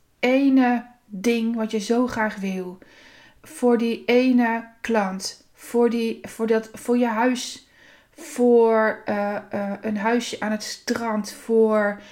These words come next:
en wat moet je daar dan voor doen? Wie moet jij worden om te doen waar je zo naar verlangt? Daar wil ik je zo graag bij helpen. Ehm, bel mij. D M mij.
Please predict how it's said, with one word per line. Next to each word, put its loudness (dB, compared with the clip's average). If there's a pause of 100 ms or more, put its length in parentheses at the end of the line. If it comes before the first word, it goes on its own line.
(140)
en -4
wat 2
moet 2
je -2
daar 0
dan -2
voor -6
doen? -4
Wie 0
moet 4
jij 0 (480)
worden 2
om 0
te -4
doen 0
waar 0
je 0
zo -2
naar -2
verlangt? -6
Daar -6
wil 0
ik -4
je -8
zo 4
graag 0
bij -2
helpen. -2 (880)
Ehm, 0 (200)
bel 2
mij. 2 (960)
D -10
M 6
mij. -2